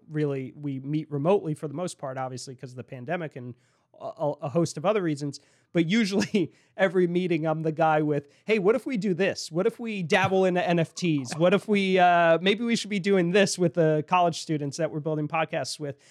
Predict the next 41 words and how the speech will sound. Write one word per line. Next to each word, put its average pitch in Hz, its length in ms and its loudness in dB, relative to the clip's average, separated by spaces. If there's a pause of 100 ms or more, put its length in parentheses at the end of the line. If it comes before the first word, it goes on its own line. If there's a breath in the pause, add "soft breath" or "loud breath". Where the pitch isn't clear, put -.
(140 soft breath)
Hey, 247 120 2
let's 214 200 2
get 294 160 4
into 285 160 2
the 202 100 2
studio 190 540 4
and 147 120 2
just 165 200 -4
record 185 360 2
our 226 160 8
own 330 140 4
podcast. 135 540 -2
Let's 170 220 0
do, 214 160 -2
like," 190 180 0 (360 soft breath)
and, 185 380 -2
and 170 400 -2
frequently 190 580 0
I 156 120 2
tell 254 240 2
them, 151 200 2
I 156 140 -2
just 156 240 -6
say, 156 240 -2
"Hey 165 140 0
guys, 143 340 -2
you 151 100 -2
know, 139 280 0
slam 226 420 -2
on 262 140 -4
that, 196 300 0 (100)
slam 233 320 -2
on 285 100 0
the 226 60 2
brake 180 420 -2
or 143 140 -2
yank 175 320 -2
the 202 120 -4
e-brake 160 540 -2
if 151 160 -8
I'm 151 340 -2